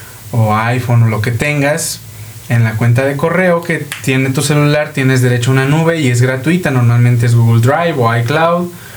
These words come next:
Ahí la vas a subir y vas a compartirnos el enlace para descargar tu audio en la mejor calidad posible, ya que si nos las mandas por cualquier otro medio,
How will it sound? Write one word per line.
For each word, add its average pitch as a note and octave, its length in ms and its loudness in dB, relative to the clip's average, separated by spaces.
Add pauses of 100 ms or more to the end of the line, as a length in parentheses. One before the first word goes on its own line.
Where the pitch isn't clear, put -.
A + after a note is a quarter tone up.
(1080)
Ahí G3+ 240 0
la G#3+ 140 2
vas G#3 180 2
a G3+ 80 2
subir F#3+ 340 4
y G3 60 4
vas F3 220 0
a E3+ 80 0
compartirnos C#3+ 800 -2
el C3 100 0
enlace C3+ 680 2
para B2 440 0
descargar A#2+ 640 0
tu D3 180 2
audio C3+ 260 2
en C3+ 100 2
la B2+ 60 2
mejor A#2 360 0
calidad B2 360 0
posible, F3 480 0
ya D#3+ 180 -2
que F3 120 0
si F3 140 2
nos F3 260 2
las E3+ 320 2
mandas E3+ 500 2
por C3 260 -2
cualquier C3 360 0
otro D#3 240 -2
medio, E3 460 0